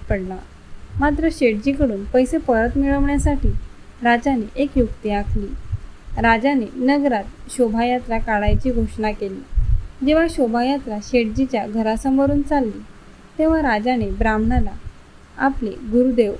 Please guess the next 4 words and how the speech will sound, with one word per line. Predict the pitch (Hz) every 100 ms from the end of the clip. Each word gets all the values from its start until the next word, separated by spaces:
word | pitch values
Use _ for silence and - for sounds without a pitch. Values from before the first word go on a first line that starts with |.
| 240
म्हणून | 269 240 208
आपल्याजवळ | 226 220 233 226 214 226
बसविले. | 233 220 214 196 196 - - - - - - -
शेठजीने | - 254 247 226 285 269